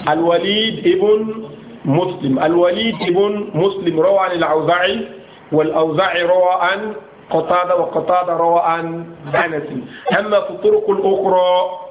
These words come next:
فقد روى معاوية بن صالح وأبو إسحاق الفزاري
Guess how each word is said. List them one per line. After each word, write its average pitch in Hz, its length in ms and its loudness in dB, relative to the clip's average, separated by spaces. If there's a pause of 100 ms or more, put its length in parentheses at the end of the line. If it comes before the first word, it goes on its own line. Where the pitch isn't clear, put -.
(120)
فقد 156 280 -2
روى 185 320 2
معاوية 170 400 2
بن 151 180 -2
صالح 180 540 0 (840)
وأبو 165 340 2
إسحاق 180 600 -2
الفزاري 170 760 0